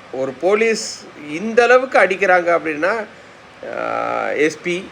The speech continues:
டி எஸ் பி, எஸ் பி, அஹ், டி ஜி பி, அஹ், எல்லா லெவல்லேருந்தும் வந்து இன்ஃப்ளூயன்ஸ் வந்திருக்கும். யாரெல்லாம் இன்ஃப்ளூயன்ஸ் பண்ணியிருக்காங்களோ அவங்க எல்லாத்தையுமே இந்த ஜட்ஜ்மெண்ட்டுக்குள்ள கொண்டு வரணும் அப்படின்றது தான் வந்து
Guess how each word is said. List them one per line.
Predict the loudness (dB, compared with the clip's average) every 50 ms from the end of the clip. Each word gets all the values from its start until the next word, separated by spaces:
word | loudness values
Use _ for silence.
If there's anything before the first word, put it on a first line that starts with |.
| -20 -20 -20 -20 -20 -20 -18 -14 -8 -2 0 0 0 0 2
டி | 4 4
எஸ் | 4 4 2 0 -6
பி, | -4 -4 -4 -2 0
எஸ் | 2 0 0 0 -6 -4
பி, | -4 -2 -2 -2 -6 -10 -12 -16 -20 -20 -20 -20 -20 -20 -16 -10
அஹ், | -6 -4 -4 -2
டி | 0 0 0
ஜி | 0 0 0
பி, | 0 0 0 0 0 0 0 -2 -6 -8 -16 -18 -14 -12 -8 -6
அஹ், | -2 -2 0 2 2 2 4 4
எல்லா | 4 4 4 4 4 4 4 6 6 8 8 8 8 8 8 6 4
லெவல்லேருந்தும் | 4 2 2 2 2 4 4 4 4 4 6 4 4 4
வந்து | 2 0 0 -2 -2
இன்ஃப்ளூயன்ஸ் | -2 -2 -8 -8 -8 -6 -6 -6 -8 -8 -8
வந்திருக்கும். | -6 -6 -4 -4 -6 -6 -8 -10 -18 -20 -20 -20 -20 -20 -20 -20 -20 -20 -20 -20 -20 -20 -20 -20 -20 -20 -20 -20 -20 -20 -20 -12 -4
யாரெல்லாம் | 0 4 6 6 6 6 6 6 6 6 6 4
இன்ஃப்ளூயன்ஸ் | 2 -2 2 2 2 2 2 -4 -4 -2
பண்ணியிருக்காங்களோ | -2 0 2 0 -2 0 0 0 0 0 0 -2 -2 -2
அவங்க | -2 -4 -4 -4 -4 -4
எல்லாத்தையுமே | -2 -2 -4 -4 -4 -6 -4 -2 0 0 0 -2 -4 -6 -6 -6 -6 -6 -6 -8 -8 -10 -18 -20 -20 -20 -20 -20 -16 -14
இந்த | -10 -8 -6
ஜட்ஜ்மெண்ட்டுக்குள்ள | -4 0 0 0 0 -2 -4 -4 -4 -4 -4 -6 -4 -4 -4 -2
கொண்டு | -4 -4 -4 -2 0
வரணும் | 0 0 0 0 -2 -2 -2 -4
அப்படின்றது | -8 -8 -8 -6 -2 -2 -2 -2 -2
தான் | 0 0 2 2 0
வந்து | -2 -4 -4 -2 0 0 0 0 0 -2 -4